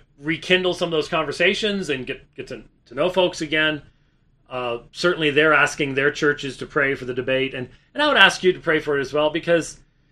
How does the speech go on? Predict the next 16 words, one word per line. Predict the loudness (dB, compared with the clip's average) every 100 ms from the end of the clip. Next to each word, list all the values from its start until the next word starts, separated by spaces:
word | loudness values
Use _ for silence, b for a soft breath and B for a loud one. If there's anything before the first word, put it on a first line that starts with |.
| _ _ _ _ _ _ _ _ -16
<sighs> | -14 -14 -16 -20 _ _ _ _ _ _ _ _ _ _ _
it, | -6 -6 _ _ _ _ _ _ _ _ _ _ _ _ _
I, | 2 2 0
I'm, | 0 0 -2
I'm | 0
hoping, | 0 4 4 4 -2 -4 -10 _ _ _ -4
and, | -4
and | -2 0
I, | 0 2
I | 0
have | 0
every | 0 -2 -6
confidence | -8 -2 -2 -2 -6 -8 -10 -12 -12 -18 _ _ _ _ _ _ _ -4
that | -2 2
Doctor | 2 2
Coles | -6 0 2 0 -4 -8 -14 -18